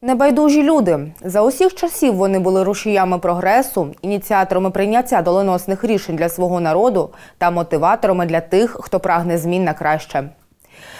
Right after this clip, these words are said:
Такі українці знаходяться у кожному місті, містечку або селі. Вони збирають однодумців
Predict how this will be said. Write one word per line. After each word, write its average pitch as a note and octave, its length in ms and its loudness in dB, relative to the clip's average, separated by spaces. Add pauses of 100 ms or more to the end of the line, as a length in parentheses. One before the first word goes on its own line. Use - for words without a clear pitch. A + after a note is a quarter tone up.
(180)
Такі D4+ 240 2
українці D#4 500 2
знаходяться A#3+ 600 0
у - 140 -2
кожному G#3 500 0
місті, G#3+ 560 0
містечку F3+ 720 0
або D#3+ 240 0
селі. C#4 400 0 (540)
Вони E4 240 2
збирають G3+ 460 2
однодумців F#3+ 800 0